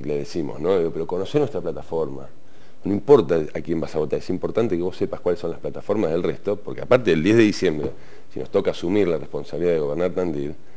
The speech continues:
no vamos a gobernar para los que nos votaron, gobernamos para el conjunto de los tandilenses, necesitamos que el conjunto sepa en qué se basan nuestras ideas, nuestros proyectos,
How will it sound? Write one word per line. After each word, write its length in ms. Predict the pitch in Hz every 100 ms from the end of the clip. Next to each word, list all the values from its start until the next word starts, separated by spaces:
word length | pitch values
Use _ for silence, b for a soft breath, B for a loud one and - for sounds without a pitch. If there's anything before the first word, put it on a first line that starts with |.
| b b
no 100 | 90
vamos 200 | 131 117
a 40 | 73
gobernar 400 | 71 71 82 80
para 140 | 71
los 100 | 67
que 80 | 67
nos 100 | 65
votaron, 420 | 65 71 65 67
gobernamos 320 | 60 73 113
para 120 | 95
el 60 | 73
conjunto 460 | 73 76 135 120 76
de 20 |
los 100 | -
tandilenses, 420 | 87 101 101 98
necesitamos 340 | 131 - 127
que 80 | -
el 40 | 87
conjunto 420 | 80 156 175 85
sepa 500 | - 104 - 123 - B B B
en 100 | -
qué 120 | 80 120
se 100 | 104
basan 280 | 107 104
nuestras 280 | 95 - - 98
ideas, 180 | 110
nuestros 180 | 95 92
proyectos, 380 | 87 92 151 160